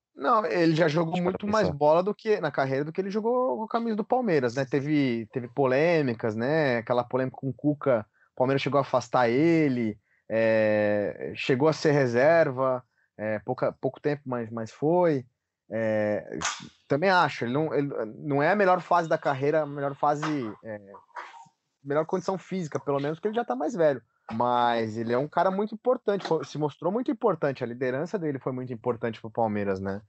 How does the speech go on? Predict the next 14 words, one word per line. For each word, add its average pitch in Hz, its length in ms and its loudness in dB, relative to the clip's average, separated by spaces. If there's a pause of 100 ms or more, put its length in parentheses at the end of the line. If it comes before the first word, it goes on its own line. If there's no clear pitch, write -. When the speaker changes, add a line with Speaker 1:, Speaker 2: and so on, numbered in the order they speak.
(120)
Speaker 2:
Uhum. 95 160 -12
Speaker 1:
É, 101 480 0
e 113 80 -4
eu 117 120 6
acho 120 180 2
que 151 280 -2
isso 170 280 -4
mudou 170 440 0
muito 165 680 -2 (140)
com 135 120 0
a 143 60 2
chegada 147 440 0
do 170 220 -2
Luxemburgo. 147 800 -4